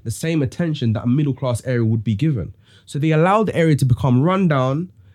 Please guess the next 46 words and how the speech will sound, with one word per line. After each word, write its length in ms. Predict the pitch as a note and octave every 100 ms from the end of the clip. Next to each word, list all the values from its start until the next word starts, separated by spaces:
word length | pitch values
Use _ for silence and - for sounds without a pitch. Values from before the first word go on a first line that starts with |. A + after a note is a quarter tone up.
| -
degenerated, 840 | - G#3+ F3 F3+ D#3 C#3+ A2+ D3+ D#3 _ _ _
crime, 640 | - F3+ F#3 F#3+ F3+ D#3 -
crime 300 | - F#3 F3+
goes 240 | D#3+ D#3 D3
up, 160 | C#3 C#3
whatever, 540 | D3+ D#3 B2+ G#2 B2+
so 200 | C#3 F3
that 160 | E3 -
they 120 | C#3+
say, 160 | C#3+ C#3
"Look, 320 | D3+ - - _
we 80 | B2+
need 160 | E3 E3+
to 80 | D3+
get 120 | D3
these 120 | C3
people 280 | - A2 -
out 320 | C#3+ B2+ B2 _ _ _ -
and 160 | B2
have 380 | A#2+ C#3+ B2 - _ _ _ _
this 140 | B2+
higher 260 | - D#3+ C#3+
culture 300 | - C3+ -
come 220 | - A#2+
in. 180 | A2 F2+ - _
We 100 | C3
need 100 | D3+
to 60 | C#3
gentrify 580 | A2+ E3+ C#3+ - C3+ A2
the 120 | F#2+
area." 280 | A2+ G2+ F2 - _
'Cause 200 | - F3+
the 80 | D#3
way 220 | F#3 A#3+
that 200 | A#3+ G#3
gentr-, 580 | D#3 F#3+ E3+ C3 C3 C3+ -
the 60 |
way 180 | D3+ G3+
that 180 | G#3 -
people 180 | F#3 D#3
talk 240 | - G3+
about 220 | E3+ D#3 A2+
gentrification 560 | C3+ - B2 B2+ A#2
is 100 | A2+ -
always 380 | F3 G3 F#3 C#3
about 380 | B2 C#3 B2